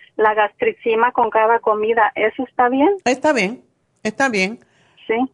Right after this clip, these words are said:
Speaker 2: Si
Speaker 1: Sí, me
Speaker 2: tienes
Speaker 1: ayuda
Speaker 2: problema
Speaker 1: igual.
Speaker 2: estomacal, eh, a mí me gusta, la gastricima se la damos a gente que tiene a mucho ácido en el estómago. Entonces,
Speaker 1: Ajá.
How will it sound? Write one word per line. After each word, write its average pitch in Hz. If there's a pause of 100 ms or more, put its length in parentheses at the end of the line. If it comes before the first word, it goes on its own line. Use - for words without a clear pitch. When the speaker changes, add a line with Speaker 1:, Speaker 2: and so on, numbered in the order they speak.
(680)
Speaker 2:
Si -
Speaker 1:
Sí, 208
me 240
Speaker 2:
tienes 285
Speaker 1:
ayuda 269
Speaker 2:
problema 277
Speaker 1:
igual. 285
Speaker 2:
estomacal, 294 (360)
eh, 196
a 214
mí 277
me 349
gusta, 302 (600)
la 233
gastricima 294
se 277
la 233
damos 240
a 226
gente 226
que 214
tiene 208 (1120)
a 220
mucho 247
ácido 180
en 165
el 135
estómago. 80 (460)
Entonces, 233
Speaker 1:
Ajá. 208